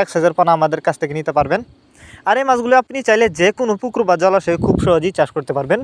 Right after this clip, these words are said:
অনেকে আছেন মিশ্রভাবে চাষ করতে চান, তারা চাইলে কিন্তু এই মাছগুলিকে অন্য অন্য মাছের সাথে চাষ করতে পারবেন। তো অবশ্যই এই মাছগুলো যে পুকুরে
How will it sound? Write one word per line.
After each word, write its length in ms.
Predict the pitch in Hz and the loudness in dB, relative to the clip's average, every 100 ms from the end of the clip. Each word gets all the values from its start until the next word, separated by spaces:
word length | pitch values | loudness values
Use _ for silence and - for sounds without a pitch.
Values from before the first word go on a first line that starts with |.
| - - - - - - 240 | -2 -2 -2 -6 -6 -2 -2
অনেকে 260 | 233 226 226 | 0 2 2
আছেন 180 | 220 196 | 2 -2
মিশ্রভাবে 480 | 185 - 208 196 185 185 | -2 -2 0 0 0 0
চাষ 120 | 165 - | -2 -2
করতে 200 | 170 160 | -4 -2
চান, 120 | - - - - | -2 -2 -2 0
তারা 160 | 170 190 | 2 2
চাইলে 160 | 180 185 | 2 0
কিন্তু 140 | 185 196 | -2 0
এই 40 | 202 | 2
মাছগুলিকে 380 | 175 160 180 180 202 | 2 0 -2 0 0
অন্য 120 | 214 208 | 0 -4
অন্য 100 | 175 180 180 | -4 -2 0
মাছের 240 | 185 160 | -2 -4
সাথে 200 | 160 - 233 240 - | -10 -6 -6 -6 -2
চাষ 140 | 175 - | -2 0
করতে 180 | 151 151 139 | -6 -4 -6
পারবেন। 220 | 120 131 - - - - - - - | -6 -14 -16 -20 -20 -18 -20 -16 2
তো 40 | 269 | 4
অবশ্যই 360 | 247 269 285 285 | 4 2 4 4
এই 60 | 277 | 4
মাছগুলো 260 | 262 240 240 180 | 2 2 -2 2
যে 80 | 226 226 | 0 0
পুকুরে 240 | 262 269 | -2 -2